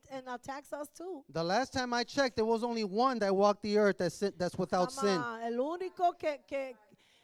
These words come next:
Speaker 1: la última vez que yo busqué fue uno que, que caminó la faz de la tierra que era perfecto.
Speaker 2: Right? But
Speaker 1: That's
Speaker 2: still,
Speaker 1: Jesus.
Speaker 2: the Lord calls me to walk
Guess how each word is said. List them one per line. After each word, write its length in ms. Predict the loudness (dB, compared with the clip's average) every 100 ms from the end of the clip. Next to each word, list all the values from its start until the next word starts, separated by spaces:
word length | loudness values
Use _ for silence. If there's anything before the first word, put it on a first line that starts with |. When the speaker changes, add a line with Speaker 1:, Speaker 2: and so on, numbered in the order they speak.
| _ -4
Speaker 1:
la 160 | 0
última 400 | 0 0 -2 0
vez 140 | 0 0
que 200 | -2 -4
yo 320 | 0 2 2
busqué 560 | 2 -4 -4 -6 -4 -4 -10 -10
fue 180 | -8 -8 -8
uno 320 | -10 -8 -8
que, 200 | -8 -10
que 340 | -8 -10 -8 -10 _
caminó 680 | -10 -8 -10 -8 -2 -2 -2
la 160 | -6 -6
faz 260 | -6 -6
de 80 | -6
la 120 | -8
tierra 360 | -10 -10 -8 -10
que 160 | -8 -8
era 160 | -8 -8
perfecto. 440 | -10 -12 -10 -4
Speaker 2:
Right? 160 | -4 -4 -8 _ -6
But 120 | 0 0
Speaker 1:
That's 60 | 0
Speaker 2:
still, 560 | 2 4 4 4 4
Speaker 1:
Jesus. 40 | 2
Speaker 2:
the 80 |
Lord 360 | 2 4 4 2
calls 400 | -2 -2 -2 -2
me 220 | -4 -4
to 140 | -4 -4
walk 440 | 0 2 0 -4